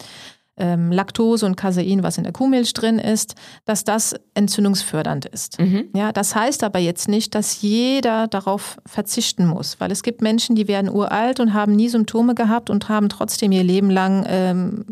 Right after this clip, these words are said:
Speaker 1: was weiß ich, Mozzarella und Nudeln gegessen.
Speaker 2: Mhm.
Speaker 1: Ja? Ähm, aber wenn man Symptome hat, dann darf man ruhig auch mal für sich mal gucken, okay, vielleicht gibt es gewisse Lebensmittel, die für mich selber nicht passen,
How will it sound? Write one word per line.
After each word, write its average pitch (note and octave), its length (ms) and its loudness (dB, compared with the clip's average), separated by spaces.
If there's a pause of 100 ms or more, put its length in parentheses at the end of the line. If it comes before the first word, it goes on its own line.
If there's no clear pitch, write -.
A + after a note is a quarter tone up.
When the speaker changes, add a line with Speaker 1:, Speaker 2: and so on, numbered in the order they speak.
(240)
Speaker 1:
was F#3+ 160 -4
weiß F3+ 140 -2
ich, F#3 180 -2
Mozzarella F#3+ 560 0
und G3 220 2
Nudeln G#3 260 4
gegessen. - 560 -4
Speaker 2:
Mhm. F3 140 0
Speaker 1:
Ja? A#3+ 180 2 (640)
Ähm, G#3+ 500 2 (1200)
aber G#3+ 440 2
wenn A3 160 2
man A#3 220 2
Symptome G3 560 2
hat, D#4 360 -4 (140)
dann G#3 240 0
darf A3 300 -2
man A#3+ 200 2
ruhig A#3 440 0
auch A#3 200 -2
mal A#3 220 2
für A3+ 160 -4
sich A3 260 -4
mal A#3 120 0
gucken, A#3+ 340 -4
okay, A3 360 -2
vielleicht G#3+ 480 -4
gibt A#3 200 -6
es - 160 -6
gewisse A#3 340 -2
Lebensmittel, A#3 680 0
die A3 100 2
für G#3+ 160 -4
mich A3 240 0
selber G#3+ 320 0
nicht G#3 240 0
passen, - 480 -8